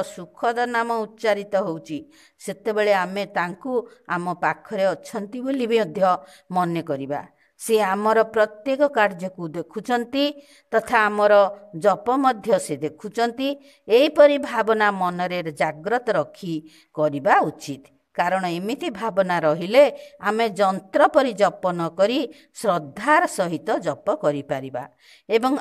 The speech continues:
ଆମେ ମନେ ରଖିବା ଯେ ମା ଏହି ନାମ ଜପ କରିବା ଦ୍ୱାରା କ'ଣ ସୁଫଳ ହୁଏ। ପ୍ରଥମ ହେଲା,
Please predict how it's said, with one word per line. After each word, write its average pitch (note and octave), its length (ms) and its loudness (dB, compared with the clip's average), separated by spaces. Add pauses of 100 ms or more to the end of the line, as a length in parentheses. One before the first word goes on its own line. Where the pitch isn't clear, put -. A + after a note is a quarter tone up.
ଆମେ F#3+ 240 -4
ମନେ F3 340 -2
ରଖିବା B3 440 0
ଯେ B3+ 180 2 (480)
ମା F3+ 200 2 (500)
ଏହି F3+ 320 -4
ନାମ C4+ 320 2
ଜପ G#3 260 0 (140)
କରିବା E3+ 320 -2
ଦ୍ୱାରା F3 340 0 (380)
କ'ଣ F3 340 -2
ସୁଫଳ D3+ 540 -6
ହୁଏ। C3+ 260 -14 (500)
ପ୍ରଥମ G3+ 400 -2 (120)
ହେଲା, A#3+ 220 2